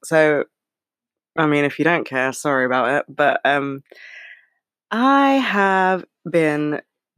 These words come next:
binge watching, well,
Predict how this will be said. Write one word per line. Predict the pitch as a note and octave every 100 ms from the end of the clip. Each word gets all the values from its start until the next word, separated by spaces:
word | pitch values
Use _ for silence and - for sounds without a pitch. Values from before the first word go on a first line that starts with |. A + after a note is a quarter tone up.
| -
binge | E3+ D#3+ D3+
watching, | C#3 - C3+ C3 C3+ B2+ _ _ _ _ _ - - -
well, | F3 D#3 D3+